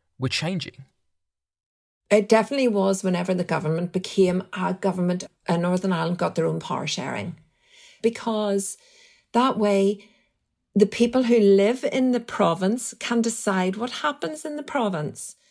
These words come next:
Speaker 2: Having a Northern Ireland government definitely changed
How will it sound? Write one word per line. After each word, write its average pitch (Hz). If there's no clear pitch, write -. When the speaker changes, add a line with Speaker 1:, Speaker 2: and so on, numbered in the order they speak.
Speaker 2:
Having 262
a 262
Northern 208
Ireland 185
government 185
definitely 196
changed 175